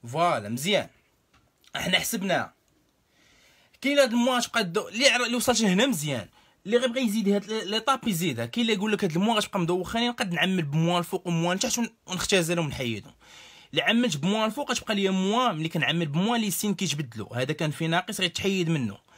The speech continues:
هذا كان فيه زائد غتولي فيه ناقص. ها. لتحت الثاني اللي عملتي بموان. غتبقى لك هنا ثاني موان يو ان بلوس كاتر.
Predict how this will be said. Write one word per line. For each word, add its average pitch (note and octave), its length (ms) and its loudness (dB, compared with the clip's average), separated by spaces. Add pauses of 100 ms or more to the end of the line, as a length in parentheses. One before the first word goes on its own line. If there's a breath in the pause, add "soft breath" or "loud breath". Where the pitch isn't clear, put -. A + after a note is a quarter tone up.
(300 loud breath)
هذا C3+ 140 0
كان E3+ 220 0
فيه E3 200 -4
زائد F3+ 260 0
غتولي F#3+ 360 -2
فيه F3 160 0
ناقص. A#2 540 -4 (220)
ها. A#2 600 -2 (560 loud breath)
لتحت D#3+ 280 0
الثاني F3 400 0
اللي A#2+ 160 -4
عملتي F3 400 0
بموان. B2 320 -2 (600 soft breath)
غتبقى F3 320 0
لك E3+ 160 -2
هنا D#3+ 160 2
ثاني D3 400 -2 (460 soft breath)
موان D#3 440 0 (100)
يو D3+ 180 -6
ان G#3 280 0 (720)
بلوس F#3+ 260 0
كاتر. - 340 -8